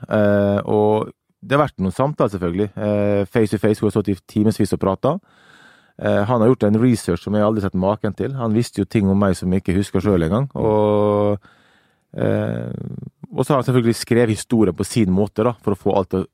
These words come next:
få en flyt i selve historien, eh, og fortellingen. Og, eh, men klart, eh, det har vært en del samtaler og telefoner som, eh,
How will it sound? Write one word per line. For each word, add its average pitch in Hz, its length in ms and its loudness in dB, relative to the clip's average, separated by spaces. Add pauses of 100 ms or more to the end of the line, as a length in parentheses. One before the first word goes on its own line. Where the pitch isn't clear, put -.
(160)
få 110 120 0
en 90 40 -10
flyt 98 460 0
i - 20 -12
selve 95 400 0
historien, 95 540 0 (120)
eh, 92 220 -2
og 95 140 -4
fortellingen. 98 500 -4
Og, 110 400 2 (800)
eh, 107 420 0
men 117 140 2
klart, 120 280 0
eh, 113 500 0 (100)
det - 180 -8
har 113 100 2
vært - 120 -4
en 131 80 -4
del 127 80 -2
samtaler 98 400 -4
og - 80 -8
telefoner 92 480 0
som, 98 240 0
eh, 95 300 0